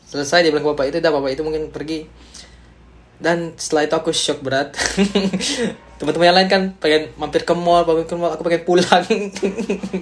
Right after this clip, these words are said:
Dan itu ya momen yang apa ya, mungkin titik, apa ya, titik kelam lah. <laughs> Ber-, yang bersinggungan dengan orang-orang Taiwan. Bayangin itu masih seminggu aku di Taiwan,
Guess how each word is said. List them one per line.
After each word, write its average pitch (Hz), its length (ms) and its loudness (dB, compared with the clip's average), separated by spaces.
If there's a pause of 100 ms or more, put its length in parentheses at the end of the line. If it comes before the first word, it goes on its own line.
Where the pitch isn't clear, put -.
(2000)
Dan 165 160 6
itu 202 320 0
ya 156 240 2
momen 151 240 -2
yang 151 160 -4
apa 180 160 -6
ya, 165 80 -2 (320)
mungkin 190 400 -10 (720)
titik, 160 320 -2 (1200)
apa 190 240 -6
ya, - 20 -10
titik 82 640 -8 (1120)
kelam 160 240 6
lah. 127 160 -6 (480)
<laughs> - 480 -10
Ber-, 143 160 -2
yang 147 160 2
bersinggungan 147 400 -2
dengan 147 160 -2
orang-orang 143 320 0
Taiwan. 139 320 0 (320)
Bayangin 139 400 -2
itu 156 80 -6
masih 156 640 -2 (320)
seminggu 170 480 0
aku 147 160 -6
di 135 80 -8
Taiwan, 135 400 -4